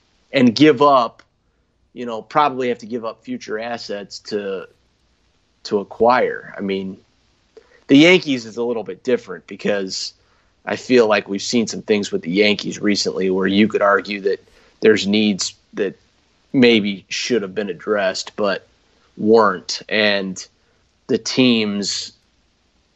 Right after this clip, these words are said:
well, at least, at least the Rays, I'd have to look at the standings, but, uh,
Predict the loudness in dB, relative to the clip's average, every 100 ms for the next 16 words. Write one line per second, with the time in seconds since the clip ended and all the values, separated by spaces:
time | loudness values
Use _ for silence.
0 | _ _ _ -6 2 2 2 0 0 -2
1 | -6 -4 -4 -4 -4 -2 -2 0 4 4
2 | 2 -6 -8 -10 -8 -4 -4 -4 -8 -10
3 | -6 -4 -6 _ _ _ _ _ _ -2
4 | -2 -2